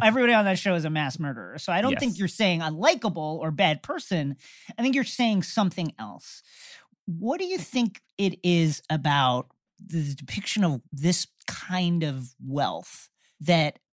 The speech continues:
Speaker 1: maybe turns some people off? And then ancillary to that,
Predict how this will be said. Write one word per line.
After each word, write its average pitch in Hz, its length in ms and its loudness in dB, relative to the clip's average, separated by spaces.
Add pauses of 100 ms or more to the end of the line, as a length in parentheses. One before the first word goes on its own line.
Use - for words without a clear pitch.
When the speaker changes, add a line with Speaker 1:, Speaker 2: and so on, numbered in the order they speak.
Speaker 1:
maybe 226 340 4
turns 214 320 0
some 185 140 2
people 170 300 -2
off? 240 480 6 (100)
And 214 180 6
then 214 280 4 (200)
ancillary 202 440 2
to 123 140 -8
that, 127 340 -4